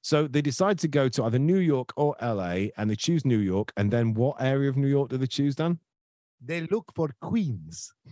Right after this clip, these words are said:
Speaker 1: Queens. They're looking for a queen, and they move to Queens. Now, I didn't know this, but apparently Queens is a right shithole.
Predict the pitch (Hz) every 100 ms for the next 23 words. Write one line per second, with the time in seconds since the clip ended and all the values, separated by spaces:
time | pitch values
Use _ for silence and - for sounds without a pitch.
0 | - _ _ _ _ - - 131 147 110
1 | 80 - 98 143 151 147 117 95 - 95
2 | 92 92 - 95 95 92 101 101 - 98
3 | - 120 92 76 110 113 165 127 113 104
4 | 95 - 139 101 - 135 107 85 92 101
5 | 113 - - 78 - 64